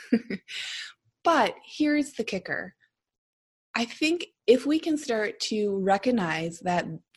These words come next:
feeling harried, feeling stressed out, feeling overwhelmed by the holidays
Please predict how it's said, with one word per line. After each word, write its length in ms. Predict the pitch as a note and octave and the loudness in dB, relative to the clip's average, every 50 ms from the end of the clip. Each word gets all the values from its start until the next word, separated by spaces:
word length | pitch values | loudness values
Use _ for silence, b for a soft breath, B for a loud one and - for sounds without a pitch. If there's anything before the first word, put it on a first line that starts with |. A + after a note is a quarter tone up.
| _ - | _ 0
feeling 320 | A#3 B3+ D4+ D#4+ D#4+ D#4 | 2 4 4 4 4 2
harried, 500 | D4+ B3+ A#3 G#3 G3 F#3+ F#3 F#3 F#3 F#3+ - - | 0 0 0 0 0 0 0 0 -2 -4 -4 -2
feeling 260 | A#3+ B3+ C#4 D4 C#4+ | -2 0 0 0 -2
stressed 400 | C4+ - - G3 G3 G3 - - | -2 -2 0 0 0 0 -2 -4
out, 280 | E3+ E3+ E3+ - - - | -2 -2 -4 -4 -4 0
feeling 260 | A#3 C4 C#4 C4+ B3+ | 2 2 2 2 0
overwhelmed 560 | - F3 F3 F3 E3 E3 D#3+ D#3 D#3 D#3+ E3+ B B B B B B B - | -2 -2 -2 -2 -2 -2 -2 -4 -6 -8 -10 B B B B B B B -8
by 160 | - F3+ G3+ | -4 -2 0
the 80 | G#3 G#3+ | 0 0
holidays 600 | F3+ F3 E3+ F3 F3 F3+ G3+ G#3 A3 A#3 A#3+ - | 0 0 2 2 2 2 2 0 0 0 -2 -2